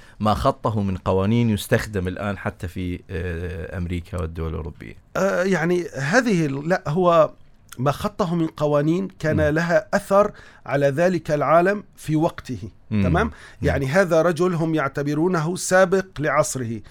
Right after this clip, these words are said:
Speaker 1: جميل.
Speaker 2: يعني بينما أوروبا وأماكن أخرى كانت تغرق في الظلم، هو
Speaker 1: مم.
Speaker 2: كان، آه، يتبنى، يعني يتبنى العدل.
Speaker 1: مم.
Speaker 2: هذا مهم جدا أن تكون، أن يكون عنده مؤسسة للقضاء، مؤسسة مستقلة.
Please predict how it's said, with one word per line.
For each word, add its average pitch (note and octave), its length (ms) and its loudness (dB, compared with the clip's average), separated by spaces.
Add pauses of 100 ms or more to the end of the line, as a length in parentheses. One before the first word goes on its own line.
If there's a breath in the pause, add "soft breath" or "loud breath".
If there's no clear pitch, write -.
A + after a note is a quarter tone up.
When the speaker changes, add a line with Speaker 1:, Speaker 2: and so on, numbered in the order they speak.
(240 loud breath)
Speaker 1:
جميل. F#2+ 160 -2
Speaker 2:
يعني C#3+ 360 0
بينما F#3+ 420 4
أوروبا E3 480 2
وأماكن D3+ 800 2
أخرى D3 300 -2
كانت D#3 400 -2
تغرق D#3+ 400 2
في C#3+ 440 -4
الظلم، E3 480 2 (340 loud breath)
هو G3 120 4
Speaker 1:
مم. F#3+ 100 4
Speaker 2:
كان، G#3 400 4
آه، E3 360 2
يتبنى، G3 720 4 (120)
يعني C#3 600 0
يتبنى F3 760 0 (140)
العدل. C#3+ 520 0 (300 loud breath)
Speaker 1:
مم. G2 200 -2
Speaker 2:
هذا E3 260 2
مهم E3 300 2
جدا D3 420 -2
أن C#3+ 120 -4
تكون، F#3+ 520 -2
أن D3+ 300 -2
يكون D#3+ 280 0
عنده D#3+ 320 -2
مؤسسة D3+ 600 -4
للقضاء، D3 720 0
مؤسسة E3+ 560 -2
مستقلة. E3 640 -4